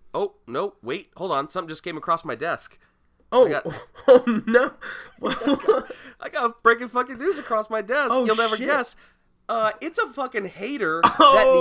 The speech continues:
Speaker 1: needs to be
Speaker 2: no.
Speaker 1: stepped to. Yeah, yeah,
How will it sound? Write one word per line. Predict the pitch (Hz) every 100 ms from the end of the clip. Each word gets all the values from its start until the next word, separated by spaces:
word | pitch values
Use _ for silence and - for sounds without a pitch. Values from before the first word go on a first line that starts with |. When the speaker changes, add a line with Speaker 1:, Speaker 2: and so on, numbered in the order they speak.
| 247 240
Speaker 1:
needs | 220
to | 214
be | 220 240
Speaker 2:
no. | 254 269 269 269 254
Speaker 1:
stepped | 247 233 220 185
to. | 139 104 98 _ _ _ _ _ 123
Yeah, | 131 131 123 117 107 _ _
yeah, | 131 135 127 123 127